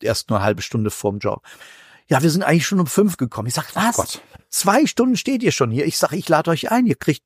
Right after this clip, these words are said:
Speaker 1: einen Platz, ich gebe auch noch was zu trinken aus.“ „Nee, das wollen wir nicht.“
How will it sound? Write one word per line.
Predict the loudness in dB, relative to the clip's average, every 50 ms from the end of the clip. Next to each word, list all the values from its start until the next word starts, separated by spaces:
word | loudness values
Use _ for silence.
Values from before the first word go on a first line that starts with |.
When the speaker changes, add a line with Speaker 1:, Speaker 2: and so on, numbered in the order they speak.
| -8
Speaker 1:
einen | -8 -4
Platz, | 0 2 2 2 0 -2
ich | -8 -8 _ _ -20 -14
gebe | -6 0 0 0 2 2
auch | 0 2 2
noch | 0 0 0
was | 0 -2 -2
zu | -4 -10
trinken | -4 0 0 0 0 -2 -6 -6
aus.“ | -6 -6 -6 -8 -10 -18 -20 _ -20 -20 -20 _ _ 2
„Nee, | 4 4 4
das | 4 4 2 2
wollen | 2 2 2 0
wir | -6 -10
nicht.“ | -10 -14 -18 -20 -20